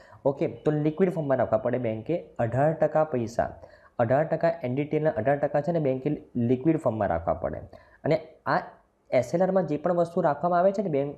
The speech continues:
bank, અ, bank દ્વારા, એ વસ્તુ એ બેંક પાસે જ રહે છે, આર બી આઈમાં નથી જમા કરાવવામાં આવતી, બરાબર ને? તો એસ એલ આરમાં, for example,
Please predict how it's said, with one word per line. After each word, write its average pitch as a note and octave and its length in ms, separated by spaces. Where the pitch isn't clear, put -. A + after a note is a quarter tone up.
bank, C3 440
અ, B2+ 140
bank B2+ 280
દ્વારા, C3 360
એ E3+ 100
વસ્તુ F3 280
એ E3+ 40
બેંક D#3+ 320
પાસે D#3 280
જ C3 60
રહે F#2+ 160
છે, - 180
આર A#2+ 160
બી D3 80
આઈમાં D#3+ 160
નથી D3 140
જમા G2+ 240
કરાવવામાં D2+ 540
આવતી, - 260
બરાબર D#3 240
ને? D3+ 120
તો E3 240
એસ A2+ 200
એલ E3+ 80
આરમાં, F3 280
for D#3+ 140
example, E3 280